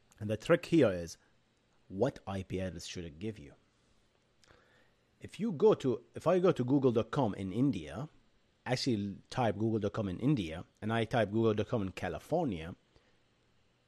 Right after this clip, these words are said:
I'm gonna get two different I P addresses. Why?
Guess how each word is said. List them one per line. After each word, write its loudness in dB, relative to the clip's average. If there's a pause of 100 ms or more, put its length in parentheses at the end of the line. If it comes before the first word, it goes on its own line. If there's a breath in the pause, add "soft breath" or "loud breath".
(240)
I'm 2
gonna 4
get -4
two 6
different 2
I -6
P -8
addresses. -12 (220)
Why? 0